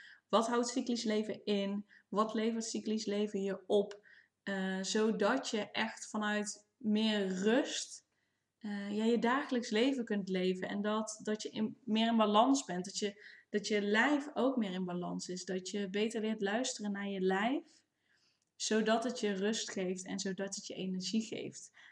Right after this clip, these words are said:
aan de hand van cyclisch leven. En, ehm, ik raad je echt aan om deze podcast te luisteren, omdat ze heel veel waardevolle tips ook geeft en vooral ook hoe je kunt gaan beginnen met cyclisch leven.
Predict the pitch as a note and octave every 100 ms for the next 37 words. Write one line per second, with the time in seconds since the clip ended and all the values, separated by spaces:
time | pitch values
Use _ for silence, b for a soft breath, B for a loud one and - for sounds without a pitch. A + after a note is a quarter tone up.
0 | B - G3+ G3+ G3+ B3 - G#3 G#3 -
1 | A#3 A3+ G#3 G3 - - b b b G3+
2 | G3+ - - - - B B B - A3+
3 | A3+ A3+ A3+ - A3+ A3 A3 A3 G#3+ -
4 | - A3+ B3 B3+ B3 - A3 A#3+ A3+ A3+
5 | A3 A3 A3 - A#3+ - A3 A3 - G#3+
6 | G3+ G#3+ C4 D4 - G#3+ G3+ G#3+ G#3 G#3
7 | A3+ A#3+ B3 G#3 G3+ G3 F#3+ G3 G3 -
8 | D4 - A#3 A3+ - A3 A3 - G#3 G3+
9 | G3 A3+ - F#3+ F#3+ B B B B -
10 | G#3 G#3 G3+ G3+ - G3+ F#3+ - B3+ A3
11 | G3 B B _ F#3+ G3 - A3+ A3+ F#3+
12 | F#3 F#3+ F#3+ A3+ C4+ B3+ F4